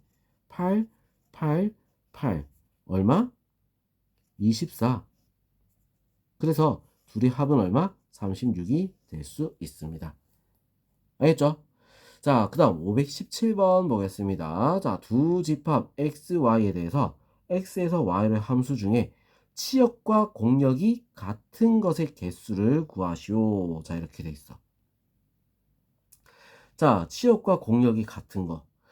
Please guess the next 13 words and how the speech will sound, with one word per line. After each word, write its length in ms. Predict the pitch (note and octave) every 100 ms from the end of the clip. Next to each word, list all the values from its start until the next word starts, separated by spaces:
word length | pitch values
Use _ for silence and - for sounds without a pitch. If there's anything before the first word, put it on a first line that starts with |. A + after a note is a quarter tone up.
| _ _
자, 180 | F3 C#3
그 100 | G3
말은 280 | F3+ C#3+ C#3
뭐야? 180 | F#2+ D2+
디일을 880 | - C#3 F#3 G3 - G3+ F#3+ D#3 G#3 - _ _ _ -
전부 280 | C3+ C3+ B2
다 220 | F#3 G#3 _
선택을 680 | - D#3 C#3+ C#3+ E3+ A3 - _
해야 160 | G#3 D3+
된다, 380 | F2+ D#2+ D#2 - _
이거지. 360 | A2+ F#2+ - _ _ _ _ _ _ _ _ _ _ _
맞죠? 360 | A#2 B2 B2 - _ - - - _
자, 260 | B2+ G2